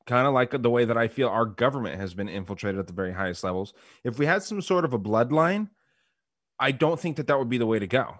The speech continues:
right? There's downfalls to both sides because you can have some dipshit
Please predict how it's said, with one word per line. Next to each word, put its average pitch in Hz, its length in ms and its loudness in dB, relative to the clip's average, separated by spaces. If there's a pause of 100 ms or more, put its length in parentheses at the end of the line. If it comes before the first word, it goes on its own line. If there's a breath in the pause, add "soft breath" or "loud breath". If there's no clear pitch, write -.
(160)
right? 117 240 2
There's 110 200 -2
downfalls 131 480 0
to 113 60 -6
both 107 220 -2
sides 113 320 0
because 104 320 -6
you 127 60 -6
can 120 140 -6
have 139 240 -2
some 117 300 -4
dipshit 123 560 0